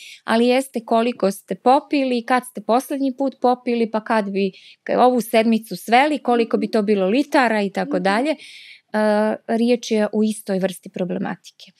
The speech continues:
Speaker 1: Kad smo sa učenicima došli, sa par njih, do tog podatka, onda smo proširili to istraživanje i bilježili, dakle, na nivou deskriptivne statistike, bilježili i izvukli taj prosjek.
Speaker 2: Mhm, da, prosjek je, e,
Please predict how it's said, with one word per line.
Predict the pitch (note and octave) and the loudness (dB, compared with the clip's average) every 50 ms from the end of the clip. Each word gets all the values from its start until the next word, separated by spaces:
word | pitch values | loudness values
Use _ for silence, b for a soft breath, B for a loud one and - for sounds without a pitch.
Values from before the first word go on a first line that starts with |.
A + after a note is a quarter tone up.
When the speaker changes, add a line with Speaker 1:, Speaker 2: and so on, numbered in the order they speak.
| B B B B B B B B B B B | B B B B B B B B B B B
Speaker 1:
Kad | - - A3 G#3+ - | -4 -4 -4 -4 -4
smo | - A#3+ A#3 A3+ A3+ A3 A3 A3+ | -2 0 0 2 2 0 -2 -4
sa | - - C4 C#4+ | -4 -4 -4 -4
učenicima | D4+ - - C#4+ B3 A3+ A3+ - A#3 A3 A3 G#3+ | -4 -2 -2 0 0 0 -2 -2 -2 0 0 2
došli, | G3+ A3 A3+ B3+ C#4+ - - - G3 F3 E3+ _ _ | 2 2 2 2 2 0 -4 -4 -4 -4 -4 _ _
sa | - - - - | -12 -10 -8 -6
par | - C4+ B3+ A3+ F#3+ F3+ | -2 -2 0 0 0 0
njih, | F#3 G3 G#3+ A3 B3 D#4 B3+ C4 B3+ | 0 0 0 0 0 -2 -4 -6 -6
do | A3 A3+ G#3 G3+ | -4 -4 -4 -4
tog | - - C#4+ C#4+ - - - | -2 0 0 0 0 -2 -6
podatka, | - G#3 F#3 F3+ F#3 F#3 A#3+ - - - - E4 D#4+ - | -6 -6 -4 -2 0 0 0 -2 -4 -6 -4 -4 -2 -2
onda | B3 B3+ B3+ C4 B3 | 0 0 2 0 0
smo | - - B3 A3+ | 0 -2 -4 -2
proširili | - B3 A#3 - - - B3 C4 C4 A#3 G#3 F#3 | -2 -2 -4 -4 -2 -2 0 2 2 0 0 -2
to | - - G3+ G3 | -4 -4 -4 -4
istraživanje | F3+ - - G3 F#3+ F#3 F3+ F#3 F3+ F3+ E3+ F#3+ A3 B3+ D4+ E4 D#4 C#4 B B B B B B | -6 -6 -6 -6 -6 -4 -4 -4 -6 -4 -4 -2 -2 -2 -2 -4 -4 -6 B B B B B B
i | B - B3 A3 | B 0 2 2
bilježili, | G#3+ C4 B3+ A#3+ A#3 A3 F#3+ E3+ E3+ D#3+ E3 F3 | 4 4 4 4 4 4 2 0 -4 -6 -6 -6
dakle, | F3 F#3 F#3 F3+ - G#3+ G#3 G#3 | -6 -6 -6 -6 -6 -4 -2 -2
na | G#3 G#3 | 0 0
nivou | G3+ G3+ G3 G#3 G#3+ G#3+ | 0 0 0 0 -2 0
deskriptivne | G3 G#3+ G#3 G#3 - - F3+ F3 - _ - F#3 F3+ F3+ G3 F#3+ | 0 0 0 -2 -4 -10 -16 -16 -16 _ -12 -10 -8 -8 -8 -8
statistike, | F3+ - - F#3 - - A3+ B3+ - - - D4+ - - D4+ C4 A#3 B B B B B B B | -10 -12 -12 -12 -8 -6 -6 -6 -6 -8 -12 -12 -8 -4 -4 -4 -4 B B B B B B B
bilježili | G3+ G#3 A#3 A#3+ C4+ D#4 D4 B3 B3+ C4+ C4+ B3+ B3+ - | -2 0 0 2 2 0 0 0 -2 -4 -2 -2 -4 -4
i | - A#3 A#3+ A#3+ | -4 -2 0 0
izvukli | A#3+ A3+ A3 A3 G#3+ G#3+ - G3 G3+ | 0 0 0 -2 -2 -2 -2 -4 -2
taj | - A3 G#3 G3 | 0 0 0 0
prosjek. | G3+ - G3 F#3 F#3 F#3+ D#4 D4 - D4 D4+ | -2 -2 -2 0 0 0 0 0 0 0 0
Speaker 2:
Mhm, | D#4+ D4+ B3+ A#3 | 0 0 0 0
da, | C#4 B3 A3 G#3+ - | 0 0 0 -2 -4
prosjek | - B3+ B3+ C4+ - - E4+ E4 E4 - D#4 | -2 -2 -2 -2 -2 -2 -4 -4 -4 -2 0
je, | D#4 D4 D4 | 0 2 2
e, | D4+ | 0